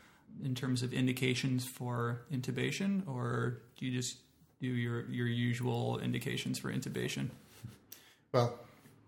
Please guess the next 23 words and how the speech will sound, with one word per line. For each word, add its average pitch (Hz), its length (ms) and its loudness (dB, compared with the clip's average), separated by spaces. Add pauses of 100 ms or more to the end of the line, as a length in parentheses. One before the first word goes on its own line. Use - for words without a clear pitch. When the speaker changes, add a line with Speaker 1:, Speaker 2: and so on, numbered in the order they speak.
(400)
Speaker 2:
here 143 460 8
I 127 100 6
would 120 180 6
be 117 140 4
very 110 320 8
aggressive. 98 560 0 (240)
Uh, 113 60 -4 (960)
akin 165 560 10
to 127 460 10 (120)
what 120 160 8
Eric 120 260 10
said 123 200 8
about 107 460 2
starting 123 480 6
bipap 113 560 2 (120)
really 110 260 6
quickly 117 420 4
in 113 260 2
your 101 140 0
traditional 107 500 0
heart 101 220 2
failure 107 260 4
patient, 110 500 0